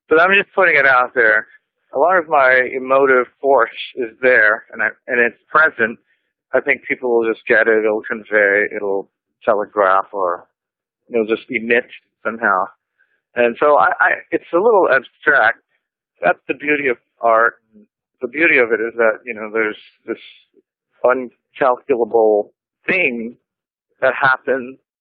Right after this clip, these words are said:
I mean, I can even be watching television, and you think there's a, like, I don't even know how television works,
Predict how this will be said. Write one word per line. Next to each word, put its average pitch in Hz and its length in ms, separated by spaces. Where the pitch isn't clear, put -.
I 151 80
mean, 180 140
I 170 100
can 170 200
even 156 260
be 143 140
watching 131 760
television, 107 840
and 113 120
you 107 120
think 123 220
there's 117 220
a, 113 140
like, 110 200
I 113 120
don't 131 180
even 110 220
know 113 180
how 113 140
television 110 480
works, 131 320